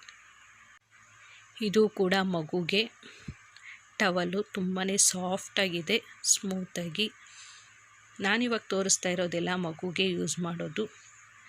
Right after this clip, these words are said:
ಇದು ಡ್ರೈ ಶೀಟು, ಮಗು ಸುಸು ಮಾಡ್ತಾ ಇರುತ್ತೆ, ಬೇಕಾಗುತ್ತೆ ಅಂತ ಕೆಳಗಡೆ ಹಾಕೋದಕ್ಕೆ. ಇದು ಮಲಗಿಸೋದಕ್ಕೆ ಎಲ್ಲ ಆಗುತ್ತೆ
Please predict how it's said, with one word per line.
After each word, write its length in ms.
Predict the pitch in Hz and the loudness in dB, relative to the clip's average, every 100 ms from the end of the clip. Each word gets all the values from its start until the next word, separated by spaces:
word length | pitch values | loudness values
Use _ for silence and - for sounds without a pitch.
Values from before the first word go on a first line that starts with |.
| - - - 196 | -20 -20 -8 -6
ಇದು 180 | 190 | -2
ಡ್ರೈ 300 | 190 165 170 175 | -2 0 2 4
ಶೀಟು, 420 | - 180 165 208 214 202 | 2 2 0 -2 -2 -2
ಮಗು 240 | 175 170 | -2 -2
ಸುಸು 380 | 185 180 180 214 | -2 0 0 0
ಮಾಡ್ತಾ 420 | 202 185 175 - 185 | 0 -2 -4 -2 -2
ಇರುತ್ತೆ, 360 | 180 175 - 190 | -2 -4 -4 -6
ಬೇಕಾಗುತ್ತೆ 760 | 160 175 - 180 170 175 - 170 | -4 -4 -4 -4 -6 -8 -8 -8
ಅಂತ 200 | 165 160 185 | -8 -6 -6
ಕೆಳಗಡೆ 380 | - 165 175 170 - | -4 -4 -4 -2 -2
ಹಾಕೋದಕ್ಕೆ. 680 | 185 180 180 160 170 - 214 - - - - - - - - - - - - - - - - - - - - - - - - - - - - - - - _ - - - - - - 214 | -4 -4 -6 -6 -6 -4 -6 -6 -14 -20 -20 -20 -20 -20 -20 -20 -20 -20 -20 -20 -20 -20 -20 -20 -20 -20 -20 -20 -20 -20 -20 -20 -20 -20 -20 -20 -20 -20 _ -20 -20 -20 -20 -10 -2 4
ಇದು 160 | 202 208 - 190 180 175 180 190 190 190 | 4 4 2 2 2 2 2 2 4 2
ಮಲಗಿಸೋದಕ್ಕೆ 720 | 175 180 - 233 220 214 196 190 | 0 0 2 2 2 0 0 0
ಎಲ್ಲ 120 | 180 185 170 | 0 0 -2
ಆಗುತ್ತೆ 360 | 175 185 - | -4 -4 -4